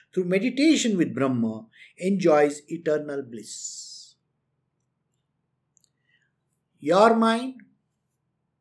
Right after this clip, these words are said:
should never be attached to anything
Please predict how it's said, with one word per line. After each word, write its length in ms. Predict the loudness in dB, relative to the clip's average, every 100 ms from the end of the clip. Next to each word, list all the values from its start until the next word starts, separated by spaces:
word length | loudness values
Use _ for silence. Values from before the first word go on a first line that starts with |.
| _ _ -18
should 340 | -8 -6 -6
never 440 | -6 -2 0 -2
be 220 | -4 -8 -8
attached 480 | -10 -6 -4 -4 -6
to 200 | -6 -6 -12
anything 760 | -10 -10 -12 -14 -12 -12 -14